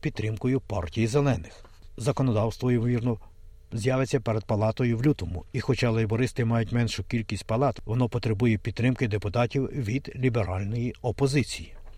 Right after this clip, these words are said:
Тим часом лідер федеральної опозиції Пітер Даттон відхрещується від нападів за своє прохання до прем'єр-міністра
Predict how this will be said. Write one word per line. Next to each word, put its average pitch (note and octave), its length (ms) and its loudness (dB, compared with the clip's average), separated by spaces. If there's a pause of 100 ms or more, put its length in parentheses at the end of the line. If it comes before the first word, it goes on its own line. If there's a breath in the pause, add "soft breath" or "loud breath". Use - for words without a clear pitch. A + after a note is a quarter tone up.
(320 soft breath)
Тим C#3 180 2
часом A2 420 2
лідер A2+ 260 2
федеральної A2+ 440 2
опозиції A#2 560 0
Пітер A2 320 -2
Даттон A#2+ 400 0 (360 soft breath)
відхрещується B2+ 920 2
від A2 180 0
нападів A#2+ 400 0
за B2 180 2
своє D3 280 2
прохання A#2+ 480 0
до A#2 140 0
прем'єр-міністра A#2+ 920 0